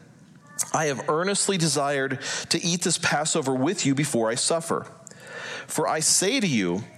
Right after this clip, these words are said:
that I will not,'" I've lost my place here.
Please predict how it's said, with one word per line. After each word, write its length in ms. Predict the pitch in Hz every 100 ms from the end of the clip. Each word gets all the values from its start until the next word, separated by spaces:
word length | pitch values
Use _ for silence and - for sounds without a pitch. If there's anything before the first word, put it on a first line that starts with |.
| - - -
that 120 | 135 -
I 160 | 120 170
will 180 | 165
not,'" 480 | 156 147 139 143 - - - - - - - - - - - - - - - -
I've 140 | 107
lost 220 | 101 104
my 80 | 101
place 260 | 92 90 -
here. 240 | 82 -